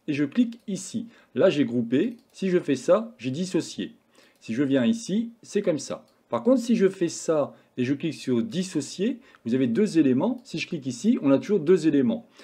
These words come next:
La grosse différence, ça va être là, c'est quand vous allez regrouper vos deux éléments, deux ou plusieurs, bien entendu, ceux-ci vont être fusionnés.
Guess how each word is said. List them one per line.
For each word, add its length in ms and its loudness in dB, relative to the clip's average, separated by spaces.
La 120 2
grosse 160 4
différence, 460 4
ça 60 -2
va 60 0
être 140 -2
là, 100 4
c'est 160 -4
quand 140 2
vous 120 2
allez 100 4
regrouper 520 4
vos 160 2
deux 320 4
éléments, 420 2
deux 220 2
ou 100 6
plusieurs, 360 2
bien 120 2
entendu, 440 2
ceux-ci 340 0
vont 140 4
être 100 0
fusionnés. 640 0